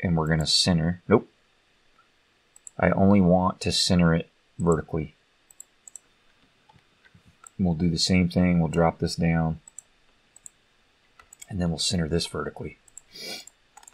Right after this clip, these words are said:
Okay, so now the nice thing is, uh, the gap,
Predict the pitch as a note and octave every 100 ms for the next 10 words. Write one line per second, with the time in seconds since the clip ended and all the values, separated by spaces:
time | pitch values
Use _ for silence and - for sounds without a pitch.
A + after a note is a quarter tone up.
0 | - C#2+ - - E2+ G2 C3 A#2 G2 G2
1 | F#2 F#2 F#2+ F#2 F#2+ F2+ F2+ F2 E2+ -
2 | _ - E2 D#2 D#2 D2 F2+ F#2 E2+